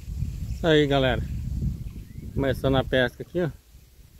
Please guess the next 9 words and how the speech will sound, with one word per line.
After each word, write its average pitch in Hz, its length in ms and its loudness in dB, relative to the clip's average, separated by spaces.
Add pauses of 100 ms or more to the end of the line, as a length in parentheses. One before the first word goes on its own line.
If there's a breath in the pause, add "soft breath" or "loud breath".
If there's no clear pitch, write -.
(160)
Com 147 120 -4
a 131 60 4
minhoca. 131 640 2 (2250)
E 127 240 2
também 127 380 4
vou 131 160 0
tá 135 160 2
tentando 127 440 0
pescar, 123 560 -4